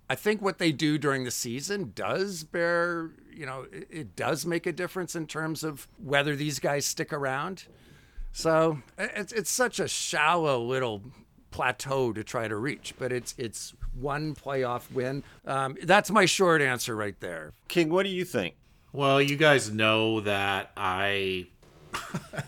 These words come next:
Speaker 2: Yeah, this isn't so much about what would satisfy you.
Speaker 3: As G
Speaker 2: <laughs>
Speaker 3: said, I mean, winning one playoff round is,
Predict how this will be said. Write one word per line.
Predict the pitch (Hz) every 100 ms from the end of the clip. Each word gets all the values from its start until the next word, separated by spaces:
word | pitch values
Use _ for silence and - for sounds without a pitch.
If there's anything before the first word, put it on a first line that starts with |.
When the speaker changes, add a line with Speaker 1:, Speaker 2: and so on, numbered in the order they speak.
| - - -
Speaker 2:
Yeah, | 127 135
this | 190 196
isn't | 196 196 170
so | -
much | 180 170 156
about | 165 147 131 - -
what | 139 170 190
would | 170 139
satisfy | - 175 160 156 - 170 151
you. | 131 123 147 208
Speaker 3:
As | 147 135 107
G | 104 143 151 147
Speaker 2:
<laughs> |
Speaker 3:
said, | 131 - 127 117 110 104
I | 131 113 110
mean, | 117 113
winning | 123 135 135 120
one | 107 113 117 120
playoff | 120 104 104 104 107 - - _ _ _
round | 110 107 101 101 101 101 104 95
is, | 98 95 90 82 82 - - -